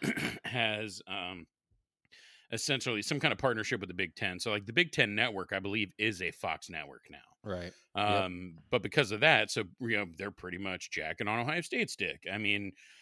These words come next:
Speaker 1: um, so it's pretty much that, you know, they're both, uh, one's Riley Reed, <laughs> one's Kimmy
Speaker 2: <laughs> Yeah.
Speaker 1: Granger. And, you know, they're, they're trying to milk, you know, Mandingo and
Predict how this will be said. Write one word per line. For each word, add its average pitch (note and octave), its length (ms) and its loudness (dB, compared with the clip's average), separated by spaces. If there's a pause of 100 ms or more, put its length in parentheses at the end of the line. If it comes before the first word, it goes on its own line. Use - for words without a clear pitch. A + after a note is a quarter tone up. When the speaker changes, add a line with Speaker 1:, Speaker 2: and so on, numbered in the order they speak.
(180)
Speaker 1:
um, F2+ 600 0 (600)
so B2 180 4
it's A2 120 0
pretty E3 220 4
much B2 320 0
that, G#2+ 80 -6
you A2 120 0
know, F2+ 140 -4
they're G2+ 160 -2
both, G2+ 560 -2
uh, F2 280 -2 (360)
one's E3+ 260 4
Riley D3+ 380 4
Reed, A#2+ 560 0 (140)
<laughs> - 140 -20
one's C3 680 2 (100)
Kimmy C3+ 180 8
Speaker 2:
<laughs> - 0 -
Yeah. B2 80 12
Speaker 1:
Granger. A2 680 2 (420)
And, A2+ 260 4
you A#2+ 100 4
know, G#2+ 100 4
they're, A#2 300 2
they're A#2 200 0
trying A#2 340 4
to G#2+ 40 2
milk, G#2+ 440 0
you G2 120 -4
know, G2 80 -4
Mandingo G#2 920 0
and F#2 560 0